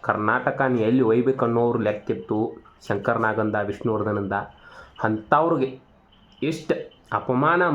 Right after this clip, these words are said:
ಮಾಡೋದೈತ್ಲ, ಅವ್ನು ಯಾವ ಮಾಡಿದಾನ ಗೊತ್ತಿಲ್ಲ. ಖರೆ ಸಿಕ್ಕ್ರೆ ಮಾತ್ರ ಅವ್ನು ಎಬೆಬಿಸಿ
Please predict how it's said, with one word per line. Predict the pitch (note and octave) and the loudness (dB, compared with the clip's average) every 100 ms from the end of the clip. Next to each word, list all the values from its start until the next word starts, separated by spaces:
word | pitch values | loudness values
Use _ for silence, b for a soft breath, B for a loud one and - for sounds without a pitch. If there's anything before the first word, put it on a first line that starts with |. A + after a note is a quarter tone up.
| C3 | 2
ಮಾಡೋದೈತ್ಲ, | B2+ D3+ C3 C3 C3 G#2+ A2 A2+ | 2 2 2 2 2 2 2 0
ಅವ್ನು | A2+ G#2 | 0 0
ಯಾವ | G2+ D3 D3 | 2 2 2
ಮಾಡಿದಾನ | C#3 C#3 B2+ A2+ | 2 0 2 0
ಗೊತ್ತಿಲ್ಲ. | - B2+ B2 A#2+ | 0 -2 0 2
ಖರೆ | B2+ A2 B2 - - - _ - | 2 4 0 -4 -12 -20 _ -4
ಸಿಕ್ಕ್ರೆ | F#3 F#3 F#3 E3+ | -2 2 2 4
ಮಾತ್ರ | D#3+ D#3+ D#3 C#3 - - - - B B - | 2 2 2 0 -2 -12 -20 -20 B B -2
ಅವ್ನು | A#2 B2 A2+ | 0 2 4
ಎಬೆಬಿಸಿ | C#3 C#3+ | 2 2